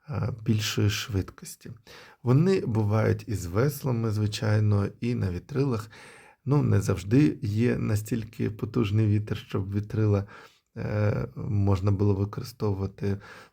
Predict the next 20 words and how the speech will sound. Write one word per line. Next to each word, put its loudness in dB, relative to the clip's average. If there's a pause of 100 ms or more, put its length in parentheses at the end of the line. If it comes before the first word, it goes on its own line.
(300)
І -2
ви 4
бачите 2
самі, -4
які -4
там -4
вітрила. -6 (460)
А, 2 (240)
до 6
речі, 2
можна -2
сказати, -6
що -10
такі -10
судна -4
використовуються -6 (160)
і -2 (100)
у -6
наш 0
час. -12